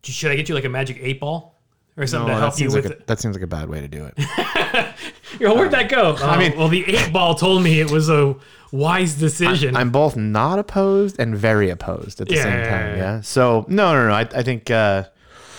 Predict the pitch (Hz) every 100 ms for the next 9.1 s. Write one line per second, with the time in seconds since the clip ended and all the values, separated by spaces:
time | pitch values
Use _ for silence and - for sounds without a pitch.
0 | - - - 131 131 123 123 117 123 123
1 | 113 123 98 - 117 104 117 107 101 101
2 | 110 117 104 104 101 98 101 - _ 101
3 | 95 92 - 101 95 98 101 95 127 107
4 | 98 - - 101 95 95 95 95 _ -
5 | - 101 - 101 98 104 101 - 104 104
6 | 98 101 117 104 85 98 104 110 98 95
7 | 95 107 113 98 - - - - _ _
8 | _ _ - 107 - - 107 101 98 92